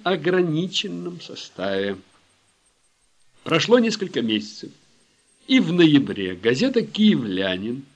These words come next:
опубликовала отчет о ее деятельности. Результаты были обнадеживающими. Но поскольку штаты сыскной полиции были сформированы за счет надзирателей городских полицейских участков,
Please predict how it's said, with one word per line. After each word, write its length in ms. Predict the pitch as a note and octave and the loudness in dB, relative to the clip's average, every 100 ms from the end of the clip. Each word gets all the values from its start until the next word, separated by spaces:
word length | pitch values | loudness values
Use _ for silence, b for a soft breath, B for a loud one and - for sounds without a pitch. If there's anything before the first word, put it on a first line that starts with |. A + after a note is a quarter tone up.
| _ _ _ _ _ | _ _ _ _ _
опубликовала 800 | G#2 - A2 B2+ B2 D3+ A#3+ A#3 | -10 -8 -4 -4 0 2 2 2
отчет 640 | A#3+ - - - D#3 G3+ G#3+ - - | 0 -4 -4 -2 2 2 0 -16 -6
о 80 | C#3+ | 0
ее 260 | C3 C#3+ | 0 0
деятельности. 960 | C3+ G2 F#2+ F#2 - C#2+ - - - - _ _ _ _ _ _ _ - | -4 -8 -8 -10 -16 -16 -16 -20 -20 -20 _ _ _ _ _ _ _ -8
Результаты 840 | B2+ B2+ C3 A2+ - F3 A#3 - | 0 0 0 -4 0 0 0 -4
были 480 | F#3+ A#2 F#3+ F#3+ - - | -8 -4 -4 -4 -8 -4
обнадеживающими. 1400 | C3+ C#3 C3+ D3 G#2+ A2+ F#2+ F#2+ F#2 F2+ - F#2+ F#2+ F2+ _ _ _ _ _ _ - | -4 -4 -4 -4 -4 -4 -4 -4 -4 -4 -8 -8 -8 -10 _ _ _ _ _ _ -4
Но 100 | B2+ | -2
поскольку 460 | D3+ D3 G#3 G#3 G3 | -2 0 -2 -2 -4
штаты 680 | - - F3+ F#3+ F3+ C#3+ | -4 -2 2 2 2 -6
сыскной 580 | B2+ - - - - A#2+ | -10 -10 -14 -14 -8 -8
полиции 800 | A#2 - A2 G#2+ - - - A2+ _ B B B | -8 -12 -12 -12 -14 -16 -16 -18 _ B B B
были 320 | G#2+ D#3 D#3 | 2 4 4
сформированы 840 | C#3+ - C3 C#3+ C#3+ E3 D#3 D3+ | 2 -6 0 2 4 4 2 0
за 160 | B2+ B2+ | 0 0
счет 480 | - - E3 D#3+ C#3 | -2 0 0 0 0
надзирателей 920 | C#3+ B2 B2 C#3 E3+ E3 D#3 C3+ B2+ | 0 0 0 2 2 2 -4 -4 -4
городских 540 | A#2+ B2+ - E3 D3+ | -4 -6 -6 -8 -8
полицейских 640 | - A2+ A2+ D3 C#3+ G#2+ | -6 -6 -6 -10 -10 -14
участков, 520 | G2+ - A3+ G#3+ - | -8 -4 -4 -4 -16